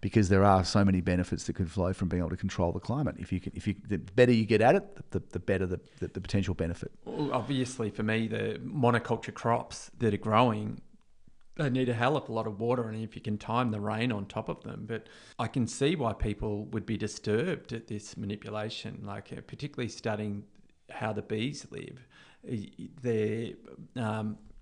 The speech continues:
Speaker 2: it, once you start manipulating one area, it's gonna have a runoff effect in, in another area. And, um,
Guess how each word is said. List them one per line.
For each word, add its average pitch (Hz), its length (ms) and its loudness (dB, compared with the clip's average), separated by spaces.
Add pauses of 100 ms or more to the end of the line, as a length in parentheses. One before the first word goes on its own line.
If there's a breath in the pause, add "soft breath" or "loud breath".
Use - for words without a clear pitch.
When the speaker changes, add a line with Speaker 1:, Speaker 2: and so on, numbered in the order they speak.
(1600 soft breath)
Speaker 2:
it, 156 180 0
once 139 300 2
you 127 80 0
start 113 340 4
manipulating 107 1040 2
one 120 540 2
area, 107 680 0 (260)
it's 120 180 -4
gonna 107 220 0
have 104 220 0
a - 20 2
runoff 107 540 0
effect 107 400 -4
in, 104 160 -2
in 104 180 -2
another 101 380 0
area. 104 480 0
And, 104 340 -2
um, 104 480 -2